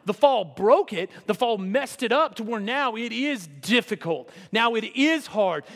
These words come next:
Now we tend to find our identity in our work. But before the fall even takes place,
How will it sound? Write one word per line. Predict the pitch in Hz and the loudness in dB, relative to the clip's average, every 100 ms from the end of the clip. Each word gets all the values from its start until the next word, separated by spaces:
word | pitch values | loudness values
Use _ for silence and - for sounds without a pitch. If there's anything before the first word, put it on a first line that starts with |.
| - | -6
Now | 190 233 302 269 220 | -2 0 2 0 -2
we | 202 262 254 | -4 -4 -4
tend | - 269 240 | -2 -4 -2
to | 233 | -4
find | - 233 226 | 0 0 0
our | 220 202 | 0 -2
identity | 180 151 135 180 330 403 277 - 175 180 | -4 -8 -4 0 2 2 -2 -8 -6 -6
in | 170 | -4
our | 170 156 | -4 -6
work. | 151 147 123 - _ _ _ _ _ _ | -4 -6 -6 -16 _ _ _ _ _ _
But | 226 | -2
before | 220 208 311 403 | -2 0 0 0
the | 339 | 0
fall | - 254 247 | 0 0 0
even | 247 214 | -4 -6
takes | 226 214 - | -6 -6 -6
place, | 214 240 349 - | 0 0 0 -4